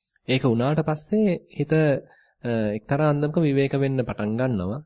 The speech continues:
ඒ වෙලාවේදී නැවතත් අපි බලෙන් මේක අරමුණට දැම්මොත් ඔන්න බාධාවක වෙන්නේ. ඒ නිසා දැන් ඔය දේ වෙනවා නම්, හිත විවේක වෙනවා නම්,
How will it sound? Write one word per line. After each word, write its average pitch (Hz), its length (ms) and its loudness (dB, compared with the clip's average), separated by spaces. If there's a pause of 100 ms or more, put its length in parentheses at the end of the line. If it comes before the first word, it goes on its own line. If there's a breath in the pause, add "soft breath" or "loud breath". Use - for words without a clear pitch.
ඒ 131 160 -2
වෙලාවේදී 139 520 0
නැවතත් 143 380 -2
අපි 151 160 -2
බලෙන් 120 340 0 (280)
මේක 143 240 -4
අරමුණට 143 400 -2
දැම්මොත් 147 400 0 (120)
ඔන්න 151 200 -4 (180)
බාධාවක 147 560 2
වෙන්නේ. 107 340 0
ඒ - 160 -8
නිසා 139 300 -2
දැන් 110 200 0 (680 soft breath)
ඔය 120 120 2
දේ 131 180 4
වෙනවා 120 380 2
නම්, 123 200 0 (140)
හිත - 220 -10
විවේක 113 420 -2
වෙනවා 117 400 2
නම්, 127 200 0